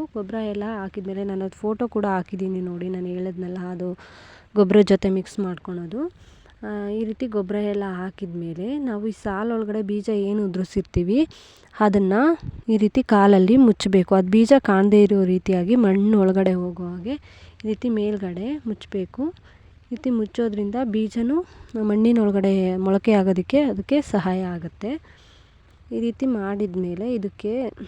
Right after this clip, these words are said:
ನಾವು ಬೀಜ ಎಲ್ಲ ಹಾಕಿದಾದ್ಮೇಲೆ ಇದಕ್ಕೆ ಡ್ರಿಪ್ ಮಾಡಬೇಕು, ಸ್ಪ್ರಿಂಕ್ಲರ್ ಹಾಕಬೇಕು, ಜೆಟ್ ಹಾಕಿ. ಅದನ್ನೆಲ್ಲ ನಮ್ಮ ಹುಡುಗರು ಇಲ್ಲಿ ಮಾಡ್ತಾ ಇದ್ದಾರೆ.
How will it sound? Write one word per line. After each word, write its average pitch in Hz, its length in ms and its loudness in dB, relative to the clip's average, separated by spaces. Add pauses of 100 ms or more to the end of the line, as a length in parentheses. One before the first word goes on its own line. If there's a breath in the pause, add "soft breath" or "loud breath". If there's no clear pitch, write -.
(280 loud breath)
ನಾವು 208 140 -6 (100)
ಬೀಜ 220 180 -4 (160)
ಎಲ್ಲ 208 140 -4 (100)
ಹಾಕಿದಾದ್ಮೇಲೆ 175 880 -8 (640 soft breath)
ಇದಕ್ಕೆ 214 340 -2 (160)
ಡ್ರಿಪ್ 214 260 0 (100)
ಮಾಡಬೇಕು, 185 400 0 (140)
ಸ್ಪ್ರಿಂಕ್ಲರ್ 214 540 2
ಹಾಕಬೇಕು, 175 460 -4 (360)
ಜೆಟ್ 196 300 -2
ಹಾಕಿ. 294 300 -6 (600 soft breath)
ಅದನ್ನೆಲ್ಲ 220 380 -2 (100)
ನಮ್ಮ 214 160 -2
ಹುಡುಗರು 202 360 -2
ಇಲ್ಲಿ 202 180 -2 (120)
ಮಾಡ್ತಾ 190 360 -8
ಇದ್ದಾರೆ. 175 320 -10